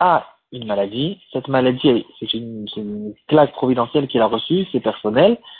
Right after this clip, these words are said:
C'est pas le médecin qui lui a causé la maladie. Le médecin, il aurait pu peut-être le sauver. Il n'a pas tout fait pour le sauver. Bien sûr que c'est pas bien, c'est pas correct, mais c'est pas le médecin qui lui a fait,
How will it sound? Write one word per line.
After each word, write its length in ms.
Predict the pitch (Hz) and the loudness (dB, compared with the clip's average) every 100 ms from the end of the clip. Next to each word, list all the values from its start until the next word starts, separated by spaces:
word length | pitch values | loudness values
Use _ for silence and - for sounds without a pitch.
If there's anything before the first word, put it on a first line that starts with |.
| - - _ - | -20 -20 _ -6
C'est 120 | 123 | 0
pas 180 | 175 196 | 4 4
le 80 | |
médecin 320 | 160 139 156 139 | 2 0 -2 -2
qui 100 | 127 | -2
lui 80 | |
a 80 | 113 | -2
causé 260 | - 127 131 | -2 0 2
la 120 | 113 | 0
maladie. 480 | 101 101 110 175 - _ | 0 -2 -2 -6 -8 _
Le 140 | 135 | -6
médecin, 380 | 139 143 - 226 | -2 -4 2 2
il 120 | 175 | 6
aurait 200 | 135 131 | 4 4
pu 240 | 127 240 254 | 2 0 2
peut-être 420 | 175 170 127 - | 2 2 0 -2
le 80 | 117 | -4
sauver. 460 | - 104 120 214 _ - _ - | -4 0 2 0 _ -20 _ -8
Il 80 | 135 | 0
n'a 140 | 131 | 2
pas 160 | 196 202 | 4 2
tout 240 | - 220 | 0 -2
fait 180 | - 165 | 2 0
pour 160 | 135 | 2
le 80 | 117 | -6
sauver. 480 | 107 107 120 208 262 _ _ _ _ | -4 -2 0 0 -2 _ _ _ _
Bien 140 | 143 | -6
sûr 360 | 135 - 151 117 | -4 2 2 2
que 100 | - 113 | -6 -12
c'est 100 | - | -6
pas 120 | 98 | -4
bien, 300 | 113 170 180 - | 2 2 2 -2
c'est 80 | 135 | -4
pas 140 | 117 | -2
correct, 360 | - 127 233 - _ - - _ _ 131 | 2 4 4 0 _ -20 -20 _ _ -2
mais 280 | 151 196 - | 2 2 0
c'est 80 | 120 | -2
pas 160 | 160 175 | 4 4
le 120 | 139 | 4
médecin 340 | 120 - 180 | 0 0 0
qui 180 | 190 135 | 0 -4
lui 140 | 117 | 0
a 80 | 110 | -2
fait, 400 | - 151 170 208 | 2 4 4 2